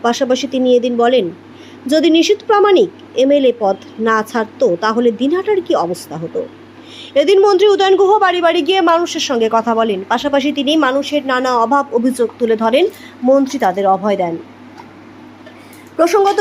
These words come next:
উল্লেখ্য, একুশের বিধানসভা ভোটে দিনহাটা বিধানসভা কেন্দ্রীয় তৃণমূল কংগ্রেস প্রার্থী উদয়ন গুহ মাত্র সাতান্ন ভোটের ব্যবধানে বিজেপি প্রার্থী নিশীথ প্রামাণিকের কাছে হেরে যান।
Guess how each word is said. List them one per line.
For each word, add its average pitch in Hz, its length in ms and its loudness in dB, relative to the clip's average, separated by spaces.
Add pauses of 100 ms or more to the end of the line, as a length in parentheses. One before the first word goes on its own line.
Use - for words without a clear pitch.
উল্লেখ্য, 381 340 2 (520)
একুশের 427 360 2
বিধানসভা 392 500 2
ভোটে 349 280 0
দিনহাটা 359 340 2
বিধানসভা 359 540 0
কেন্দ্রীয় 339 420 0
তৃণমূল 320 460 2
কংগ্রেস 311 360 -2
প্রার্থী 294 320 0 (100)
উদয়ন 285 280 2
গুহ 262 180 -4 (220)
মাত্র 269 340 0
সাতান্ন 339 520 -2
ভোটের 294 360 0
ব্যবধানে 254 480 0
বিজেপি 247 380 -4
প্রার্থী 226 400 -2 (520)
নিশীথ 359 300 2 (120)
প্রামাণিকের 247 580 0
কাছে 208 200 -4
হেরে 190 220 -4
যান। 180 200 -6